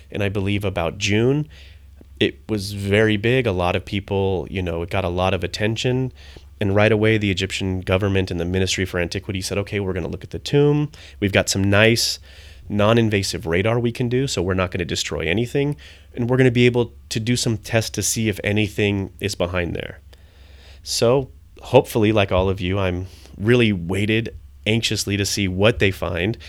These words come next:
We should find out in, at this point, just a few weeks. And so hopefully we'll be able to have a better idea of if there is anything behind there. Now, if there is something behind there,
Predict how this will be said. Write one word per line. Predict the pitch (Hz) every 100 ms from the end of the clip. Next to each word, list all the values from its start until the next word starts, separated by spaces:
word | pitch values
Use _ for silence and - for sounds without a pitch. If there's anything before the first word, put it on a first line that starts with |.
| - - -
We |
should | 110 131
find | 123 117 110
out | 110 107
in, | 98 95 90 -
at | 95
this | 101
point, | - 107 98
just | 69 95
a | 92
few | - 80
weeks. | 82 92 - - - - - - - - - - - -
And | 110 107
so | 120
hopefully | - 180 185 143
we'll | 127 120
be | 107
able | 107 107
to |
have | 107 104
a |
better | 95 98 101
idea | 92 92
of | 90 -
if | 135 131
there | - 120
is | 110
anything | 101 98 92 92
behind | 90 90 85 87
there. | - - - - - - - -
Now, | 107
if | 113 113 - - -
there | 110 104 131
is | 185
something | - 110 90 87
behind | 82 95 76 85
there, | 71 64